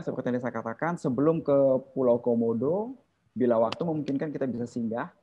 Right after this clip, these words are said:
di Long Ping Beach, yaitu sebelah baratnya Pulau Padar. Dan sebelum mencapai, eh, Long Ping Beach, ada daerah Jagawana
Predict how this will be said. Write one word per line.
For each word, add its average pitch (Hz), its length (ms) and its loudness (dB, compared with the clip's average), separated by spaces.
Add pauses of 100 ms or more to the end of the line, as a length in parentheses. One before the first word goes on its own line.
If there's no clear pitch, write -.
(280)
di 127 400 2
Long 117 240 0
Ping 110 240 -6
Beach, 156 320 -6
yaitu 113 160 -8
sebelah 110 240 -6
baratnya 113 560 -4
Pulau 101 160 -8
Padar. 110 480 -10 (1600)
Dan 135 280 4
sebelum 160 480 2
mencapai, 147 560 0
eh, 127 240 -4
Long 123 240 0
Ping 120 200 -2
Beach, 160 280 -4 (160)
ada 143 320 2
daerah 127 520 -2
Jagawana 120 760 0